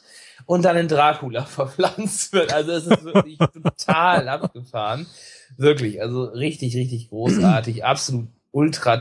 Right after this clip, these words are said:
Speaker 1: trashig und, äh, ja.
Speaker 2: Mm.
Speaker 1: Schon cool. Lohnenswert auf jeden Fall. Ist es ein Film von Uwe Boll?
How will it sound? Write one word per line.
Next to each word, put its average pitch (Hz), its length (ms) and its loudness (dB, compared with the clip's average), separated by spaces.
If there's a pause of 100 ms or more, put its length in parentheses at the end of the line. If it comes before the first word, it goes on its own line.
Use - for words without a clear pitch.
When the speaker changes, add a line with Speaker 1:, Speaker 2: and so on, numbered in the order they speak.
Speaker 1:
trashig - 800 0
und, 107 460 -8
äh, 107 280 -4
ja. 82 320 -10 (360)
Speaker 2:
Mm. 160 340 2 (120)
Speaker 1:
Schon 147 340 0
cool. 131 400 4 (1800)
Lohnenswert 104 580 2
auf - 100 -14
jeden - 180 -18
Fall. - 220 -20 (1000)
Ist 165 180 0
es 190 120 2
ein 185 100 6
Film 175 200 4
von 185 140 2
Uwe 165 160 2
Boll? 139 480 0